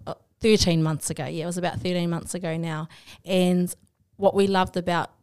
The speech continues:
kernel when we started was that you are Aotearoa based, uh, that you provide <laughs> index funds,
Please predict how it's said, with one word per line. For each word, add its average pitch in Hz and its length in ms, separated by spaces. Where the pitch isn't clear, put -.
kernel 175 400
when 175 160
we 165 100
started 170 540
was 175 380
that 175 160
you 185 220
are 160 160
Aotearoa 180 540
based, - 520
uh, 170 180
that 175 200
you 170 360
provide 190 400
<laughs> 185 80
index 185 300
funds, 170 380